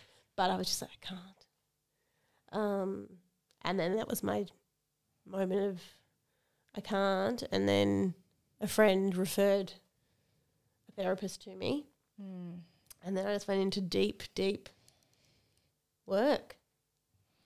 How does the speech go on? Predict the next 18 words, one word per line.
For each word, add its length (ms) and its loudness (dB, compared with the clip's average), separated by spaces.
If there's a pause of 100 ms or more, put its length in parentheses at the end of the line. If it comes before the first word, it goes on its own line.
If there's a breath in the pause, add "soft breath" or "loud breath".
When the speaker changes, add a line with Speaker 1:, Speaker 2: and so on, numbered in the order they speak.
(400)
Speaker 1:
and 140 -2
had 240 -2
to 300 4
sit 240 4
in 180 12
all 400 6
the 240 2
discomfort, 720 0
sit 160 0
in 160 4
all 360 2
of 260 6
the 340 2 (1000 soft breath)
story 840 6
and 600 2 (720)
be 200 6
really, 720 4
really 640 -2